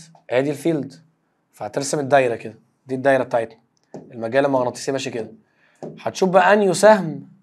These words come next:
ماشي مع النيدل، هل ده زيها؟ غلط، ده اتجاهه كده وده لفوق برضو غلط، ودي لتحت قلنا غلط، دي ماشيه كده والنيدل داون برضو غلط. هنا التانجنت اهو لفوق والنيدل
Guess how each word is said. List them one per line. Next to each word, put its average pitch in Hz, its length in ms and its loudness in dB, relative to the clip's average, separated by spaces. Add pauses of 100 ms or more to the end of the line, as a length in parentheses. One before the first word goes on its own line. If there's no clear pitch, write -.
ماشي 185 400 2
مع 160 140 4
النيدل، 139 340 -2
هل 165 160 6
ده 165 80 0
زيها؟ 175 300 4
غلط، 120 340 -4 (680)
ده 151 480 6
اتجاهه 143 360 2
كده 135 280 -2 (100)
وده 131 180 0
لفوق 135 340 -2
برضو 127 260 0
غلط، 123 300 0 (340)
ودي 123 320 -8
لتحت 135 320 0
قلنا 131 200 -2
غلط، 127 400 -4 (400)
دي 127 240 -8
ماشيه 143 260 -2
كده 151 300 2
والنيدل 135 420 -4
داون 123 300 2
برضو 127 240 -2
غلط. 117 240 -4 (380)
هنا 170 200 4
التانجنت 170 520 0
اهو 151 100 4
لفوق 151 360 -4
والنيدل 139 600 -4